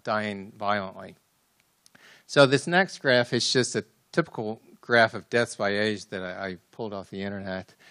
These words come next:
Uh, again, up and, going up and down is, is the number of people. Going across is the age when they died. Uh, so it's a typical graph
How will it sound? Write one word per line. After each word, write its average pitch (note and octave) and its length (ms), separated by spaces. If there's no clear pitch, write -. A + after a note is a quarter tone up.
Uh, G#2 320
again, C3 300
up C#3 220
and, B2+ 300
going C3 200
up C3+ 160
and A#2+ 100
down A#2 320
is, G2+ 200
is G#2 180
the G2+ 80
number G2 320
of - 240
people. G#2+ 440
Going B2+ 200
across A#2+ 500
is G#2 140
the F#2+ 160
age G2+ 320
when G2 140
they F2+ 140
died. F#2+ 580
Uh, A#2+ 100
so E3 140
it's D#3+ 120
a E3+ 60
typical F#3 380
graph B2+ 380